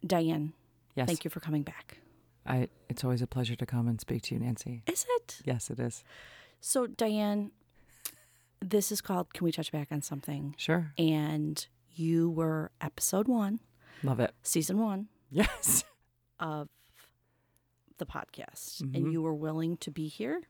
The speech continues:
Speaker 2: Yes, uncensored. <clears throat>
Speaker 1: Uncensored. And so you, I don't know if you realize this, but you are the reason for the Diane rule of the podcast.
Speaker 2: What is the Diane rule?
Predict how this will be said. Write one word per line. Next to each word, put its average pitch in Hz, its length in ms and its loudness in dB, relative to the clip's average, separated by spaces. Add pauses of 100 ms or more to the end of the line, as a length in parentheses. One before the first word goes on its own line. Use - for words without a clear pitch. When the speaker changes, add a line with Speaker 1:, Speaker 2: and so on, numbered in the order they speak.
(160)
Speaker 2:
Yes, 135 600 0
uncensored. 165 640 4 (380)
<clears throat> 196 60 -6
Speaker 1:
Uncensored. 196 800 2
And 185 160 -2
so 190 240 2
you, 190 460 0
I 247 100 2
don't 370 140 -6
know 285 60 0
if - 120 -2
you 214 60 -4
realize 202 280 4
this, 175 120 0
but - 180 -2
you 196 420 0
are 196 200 2
the 180 120 0
reason 175 360 0
for - 160 -4
the 160 100 0
Diane 160 520 4
rule 151 380 0 (580)
of 160 260 2
the - 60 -2
podcast. - 720 -2
Speaker 2:
What 214 80 4
is 226 80 2
the 233 60 4
Diane 202 280 4
rule? 127 260 2